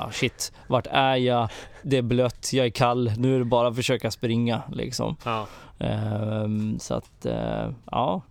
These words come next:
Speaker 1: det var himla kul. Och sen, eh, ja, sen kanske jag tar, eh, en eller två såna lopp per år. Kanske på ny, ny mark.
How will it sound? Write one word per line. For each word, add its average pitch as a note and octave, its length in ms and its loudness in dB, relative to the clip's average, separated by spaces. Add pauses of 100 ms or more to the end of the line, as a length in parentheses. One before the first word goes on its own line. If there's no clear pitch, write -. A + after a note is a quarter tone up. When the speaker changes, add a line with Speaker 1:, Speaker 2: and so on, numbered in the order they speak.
Speaker 1:
det - 140 -10
var - 180 -2
himla C3+ 300 -4
kul. - 360 -6 (540)
Och B2+ 160 -6
sen, B2+ 400 -2
eh, A#2 400 -2 (1300)
ja, E3+ 260 0
sen D#3+ 520 -2
kanske E3 280 0
jag C#3+ 300 0
tar, C#3+ 320 2 (140)
eh, F2 60 -4 (920)
en C3 200 0
eller B2 140 0
två B2 300 -2
såna A2+ 340 0
lopp - 380 -6
per B2 180 0
år. - 260 -2 (840)
Kanske - 300 -4
på B2 180 -4
ny, A#2+ 440 -4 (920)
ny A2 580 -2 (300)
mark. A2+ 520 -2